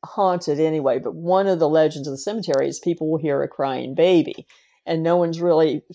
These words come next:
figured out why, why they hear a crying baby there. There's no story that anyone can put with it. And again, this was at a public event I did. Um, old, very elderly woman and her daughter were there.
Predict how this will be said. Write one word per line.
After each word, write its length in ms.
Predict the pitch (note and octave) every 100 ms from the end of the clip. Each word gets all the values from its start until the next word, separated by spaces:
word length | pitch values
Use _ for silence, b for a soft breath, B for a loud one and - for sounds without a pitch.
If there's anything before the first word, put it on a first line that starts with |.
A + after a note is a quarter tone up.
| -
figured 300 | F3+ E3+ D3+
out 360 | D3 C#3 - -
why, 720 | F3+ E3+ D#3+ D#3+ D#3 D#3+ E3 _ -
why 160 | F3
they 120 | D#3+
hear 200 | E3 E3
a 60 | C#3+
crying 360 | - C#3 D3 C#3+
baby 340 | D#3 D#3 D3+
there. 200 | C3 C3+
There's 200 | C3+ -
no 140 | E3
story 580 | D3+ - F3+ E3 D#3+ D3
that 160 | C#3+ -
anyone 440 | E3+ D3 C#3 C#3 C#3+ - _ _ _ -
can 100 | -
put 200 | G3 -
with 160 | -
it. 120 | - _ _ _ _ _ _ _
And 140 | - F3
again, 420 | E3 G#3 A3 D#3
this 180 | E3 E3
was 120 | D#3+
at 120 | D#3+
a 40 | D3
public 340 | F3 D#3+ D3
event 320 | D3 D#3 F#3
I 60 | E3
did. 280 | D3+ C#3+ C#3 b b b
Um, 400 | F#3 D#3+ D3 D3+ _ _ _ _ _ F3+
old, 260 | F#3 - -
very 320 | E3+ F3+ - - -
elderly 380 | F#3 F#3 G3+ G3
woman 440 | F3 E3 E3 D#3
and 140 | - D3+
her 100 | D#3
daughter 440 | D#3+ F3 F3 -
were 180 | - C3+
there. 260 | C3+ -